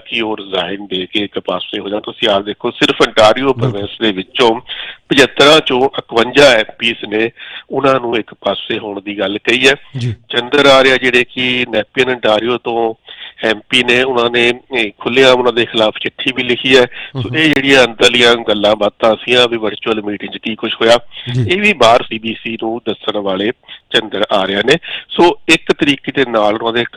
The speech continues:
Speaker 1: ਅੰਦਰੋਂ ਜਿਹੜਾ ਪਾਰਟੀ ਦੇ ਅੰਦਰੋਂ ਦਬਾਅ ਬਹੁਤ ਵੱਧ ਗਿਆ ਆ।
Speaker 2: ਜੀ।
Speaker 1: ਸੋ ਲੱਗਦਾ ਹੈ ਵੀ ਇਹ ਸੰਭਾਵਨਾ ਸ਼ਾਇਦ ਆਵੇ ਹੀ ਨਾ ਕਿ ਉਹਨਾਂ ਦੇ ਖਿਲਾਫ ਕੋਈ ਇਸ ਤਰੀਕੇ ਦਾ ਮਤਾ ਆਵੇ। ਉਹ ਪਹਿਲਾਂ ਹੀ ਸਰਕਾਰ ਤੋਂ ਆਪਣੇ ਆਪ ਨੂੰ ਵੱਖ ਕਰ ਸਕਦੇ ਨੇ।
Speaker 2: ਜੀ।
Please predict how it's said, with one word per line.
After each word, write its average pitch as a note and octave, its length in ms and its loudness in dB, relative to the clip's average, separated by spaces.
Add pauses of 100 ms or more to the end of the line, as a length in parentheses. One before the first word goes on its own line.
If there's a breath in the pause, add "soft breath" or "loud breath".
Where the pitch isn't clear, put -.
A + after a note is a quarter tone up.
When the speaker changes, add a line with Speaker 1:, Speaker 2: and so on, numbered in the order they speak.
(120)
Speaker 1:
ਅੰਦਰੋਂ D#3 500 4
ਜਿਹੜਾ B2 220 6
ਪਾਰਟੀ G#2+ 380 0
ਦੇ A2 100 -4
ਅੰਦਰੋਂ G#2 260 -4
ਦਬਾਅ G2 320 0
ਬਹੁਤ G#2 320 -2
ਵੱਧ G#2+ 220 0
ਗਿਆ C3+ 240 6
ਆ। C#3+ 40 4 (200 loud breath)
Speaker 2:
ਜੀ। A#2+ 140 -4 (160 loud breath)
Speaker 1:
ਸੋ - 120 -6
ਲੱਗਦਾ B2+ 480 4
ਹੈ C3 80 4
ਵੀ C3+ 300 0
ਇਹ C3 200 0
ਸੰਭਾਵਨਾ A#2 580 2
ਸ਼ਾਇਦ A#2 240 0 (180)
ਆਵੇ G#2+ 260 2
ਹੀ D3+ 60 4
ਨਾ A#2+ 220 4 (400 loud breath)
ਕਿ - 100 -10
ਉਹਨਾਂ A#2 160 -2
ਦੇ A#2+ 140 -2
ਖਿਲਾਫ G#2 320 0
ਕੋਈ A2 160 -8
ਇਸ - 160 -12
ਤਰੀਕੇ A2 260 -10
ਦਾ G#2 140 -2
ਮਤਾ G2 240 -6
ਆਵੇ। F#2+ 220 -6
ਉਹ B2 280 -8
ਪਹਿਲਾਂ B2 340 4
ਹੀ A2+ 180 -4 (480 loud breath)
ਸਰਕਾਰ G#2 400 0
ਤੋਂ A2 220 -6
ਆਪਣੇ G#2 260 -4
ਆਪ G2 240 -4
ਨੂੰ A2+ 80 -8
ਵੱਖ G2+ 360 -6
ਕਰ F2+ 120 -4
ਸਕਦੇ - 460 -12
ਨੇ। - 340 -12
Speaker 2:
ਜੀ। A2 260 -4